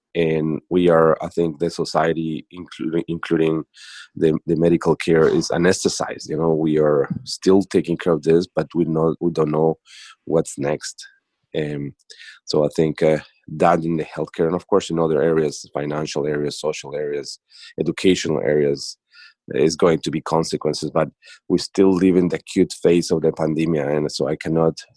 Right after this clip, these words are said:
tell you with certainty what, uh, what are the consequences yet.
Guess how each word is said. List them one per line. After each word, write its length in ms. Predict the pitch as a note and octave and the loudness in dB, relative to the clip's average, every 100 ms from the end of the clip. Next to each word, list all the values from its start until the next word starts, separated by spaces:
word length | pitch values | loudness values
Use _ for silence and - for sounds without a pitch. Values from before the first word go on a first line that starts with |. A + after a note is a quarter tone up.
| - | -2
tell 240 | F2 F2 | 2 4
you 320 | E2+ D#2+ D2+ - - | 4 2 0 -4 -6
with 160 | E2+ - | -4 -2
certainty 580 | - F2 E2 D#2+ D#2 - - - - _ | 2 2 2 0 -2 -6 -18 -20 -20 _
what, 380 | D#2+ D#2+ E2 D#2 - | -4 0 2 2 0
uh, 140 | D#2 D#2 | -2 0
what 200 | D#2 D#2+ | 0 0
are 100 | D2 | 0
the 80 | D2 | -6
consequences 680 | - D#2 - - C#2 - | -8 -8 -8 -10 -10 -8
yet. 140 | A#1+ | -10